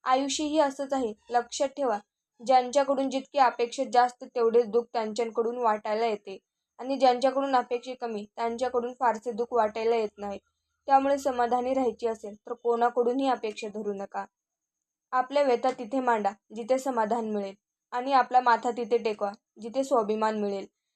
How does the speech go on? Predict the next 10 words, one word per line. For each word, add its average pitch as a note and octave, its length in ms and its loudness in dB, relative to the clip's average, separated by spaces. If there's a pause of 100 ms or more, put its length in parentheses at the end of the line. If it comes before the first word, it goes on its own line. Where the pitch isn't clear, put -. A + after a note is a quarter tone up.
(140)
नाहीतर B3+ 380 0
व्यथा B3 300 4
आणि B3 160 0
माथा A3+ 360 0 (260)
तुडवण्यात A#3 440 2
लोक A#3 240 2
खूप C4 200 -8
सराईत G#3+ 440 0
आहेत. G3+ 260 -2 (800)
मातीत B3 360 4